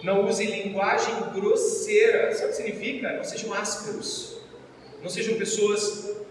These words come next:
duras, ríspidas no falar. "Não digam coisas tolas nem indecentes, pois isso não convém. Pelo contrário,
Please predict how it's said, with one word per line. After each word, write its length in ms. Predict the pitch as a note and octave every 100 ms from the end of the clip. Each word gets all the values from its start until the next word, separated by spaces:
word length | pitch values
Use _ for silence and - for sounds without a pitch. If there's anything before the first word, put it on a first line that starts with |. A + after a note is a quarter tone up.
| - -
duras, 480 | A#3+ B3 A3 -
ríspidas 540 | - C4 B3+ - E3+ -
no 140 | -
falar. 760 | - C#3+ D3 - - - - - - - - - - - - - - - -
"Não 160 | F#3+ A3+
digam 600 | - - A3+ - - - - G3
coisas 640 | A3 A3+ A3 - - -
tolas 500 | G#3+ A3+ A#3+ A#3+ -
nem 180 | - -
indecentes, 1000 | G#3+ - - F#3 F3+ F#3 F3+ F#3 - - - -
pois 420 | - F#3 F#3 F#3
isso 320 | G#3 G#3+ G#3+ G3 F3+
não 240 | G3+ -
convém. 580 | - - - C3 - - - - - - - -
Pelo 300 | G3 G3+ G3
contrário, 800 | G3 F#3+ E3 C#3 - - - -